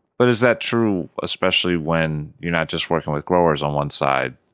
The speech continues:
you have to have good relations with them, but you're also trying to do private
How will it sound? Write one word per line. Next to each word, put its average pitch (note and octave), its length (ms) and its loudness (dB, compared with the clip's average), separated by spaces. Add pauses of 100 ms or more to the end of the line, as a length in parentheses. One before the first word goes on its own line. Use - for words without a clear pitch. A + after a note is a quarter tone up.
(140)
you D2+ 100 -6
have C#2+ 160 -2
to - 60 -12
have D2 180 -4
good C#2 160 -6
relations C#2 400 -2
with - 120 -8
them, G2+ 200 2
but D2+ 120 2
you're D#2+ 140 4
also D#2+ 240 0
trying E2 320 -2
to D2+ 100 -2
do C#2+ 180 -4
private C2+ 440 -4